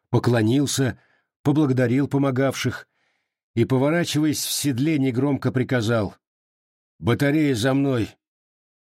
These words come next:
Вслед ему Григорий глядел почтительно, с недоверчивым изумлением.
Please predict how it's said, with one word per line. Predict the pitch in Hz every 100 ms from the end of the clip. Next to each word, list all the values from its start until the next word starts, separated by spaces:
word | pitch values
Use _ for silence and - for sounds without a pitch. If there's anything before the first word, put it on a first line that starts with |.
| -
Вслед | - - 131 135
ему | 113 139 156
Григорий | 113 117 120 139 117
глядел | 104 101 127 117
почтительно, | 120 - - 120 - 87 71 60 _ _ _ _ _ -
с | -
недоверчивым | 117 107 104 110 - 101 110
изумлением. | 95 110 104 95 80 69 57